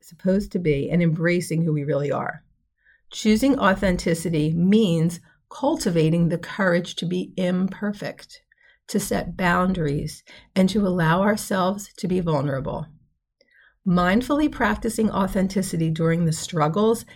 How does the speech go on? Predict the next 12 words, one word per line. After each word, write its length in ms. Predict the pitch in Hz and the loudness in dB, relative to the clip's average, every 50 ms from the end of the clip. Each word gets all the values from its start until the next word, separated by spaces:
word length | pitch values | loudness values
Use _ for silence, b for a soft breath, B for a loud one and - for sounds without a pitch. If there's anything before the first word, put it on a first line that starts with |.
| B B B B B B - | B B B B B B 4
is 180 | 226 202 202 | 4 4 4
how 340 | 196 - - 208 190 202 214 | 2 0 2 4 6 6 6
we 160 | 226 233 233 | 4 4 4
invite 460 | 226 226 214 180 165 170 175 165 - | 4 4 4 4 4 2 2 0 -2
grace 560 | - - 180 175 185 185 185 175 185 170 - - | -6 -6 -2 0 0 2 2 0 -2 -2 -6 -6
and 340 | - 156 160 170 170 170 | -4 -2 0 0 0 -2
gratitude 800 | 175 185 180 175 185 185 185 190 190 180 - - 165 160 160 160 | -2 -2 -2 0 2 2 2 2 0 -2 -2 -2 -2 -2 0 0
and 260 | - 160 160 165 160 156 | 0 0 2 2 0 0
joy 440 | - 190 226 240 254 277 285 294 | -2 0 0 2 2 4 4 4
into 320 | 254 185 185 170 - 170 156 | 4 2 2 0 0 0 2
our 160 | 147 147 143 | 2 2 2
lives. 600 | 147 147 139 - - - 151 151 - - - - | 2 2 2 2 2 -2 -6 -10 -10 -12 -14 -14